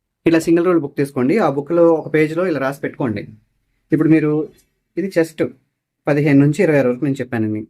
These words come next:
దీనికి షో-, ఈ షోల్డర్ ఎంత పెట్టుకోవాలి, మెడ ఎంత పెట్టుకోవాలి అని చెప్తాను. అంటే ఏంటంటే హండ్రెడ్ పర్సెంట్ కరెక్ట్ అని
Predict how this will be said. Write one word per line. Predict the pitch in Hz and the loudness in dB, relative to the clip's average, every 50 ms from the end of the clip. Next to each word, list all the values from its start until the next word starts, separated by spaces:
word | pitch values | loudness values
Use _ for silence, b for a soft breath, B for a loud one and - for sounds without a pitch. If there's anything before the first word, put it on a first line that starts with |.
| _ _ 143 143 | _ _ -6 -2
దీనికి | 151 156 160 143 - - 214 240 240 - | 0 2 2 2 0 0 -2 -2 0 0
షో-, | 160 160 - - _ _ - - 143 | -2 -2 -4 -8 _ _ -6 -2 2
ఈ | 139 139 139 143 139 | 2 4 2 2 2
షోల్డర్ | 147 127 131 139 147 | 0 0 0 2 0
ఎంత | 135 123 123 | 0 0 -2
పెట్టుకోవాలి, | 120 123 - 123 113 113 117 170 254 277 269 _ _ _ _ - 147 | -4 -4 -4 -4 -2 -2 0 0 -2 -2 -4 _ _ _ _ -2 0
మెడ | 135 135 139 135 | 0 2 0 -2
ఎంత | 123 131 123 | -2 -2 -4
పెట్టుకోవాలి | 120 120 - 123 123 160 190 | -4 -4 -2 -2 -2 -2 -2
అని | 165 139 | -2 -4
చెప్తాను. | 131 120 - 110 101 101 - _ _ _ _ _ _ _ _ _ b b b b b | -6 -8 -8 -10 -10 -10 -10 _ _ _ _ _ _ _ _ _ b b b b b
అంటే | 147 151 170 165 | 0 2 4 4
ఏంటంటే | 165 170 160 147 143 196 220 190 160 | 4 2 0 -2 -2 -4 -4 -4 -2
హండ్రెడ్ | 143 139 156 165 165 180 | 0 2 2 2 0 -2
పర్సెంట్ | 170 - 185 175 - 135 | -4 -4 -4 -4 -2 -4
కరెక్ట్ | 131 131 - 160 | -4 -2 0 -2
అని | 160 | -2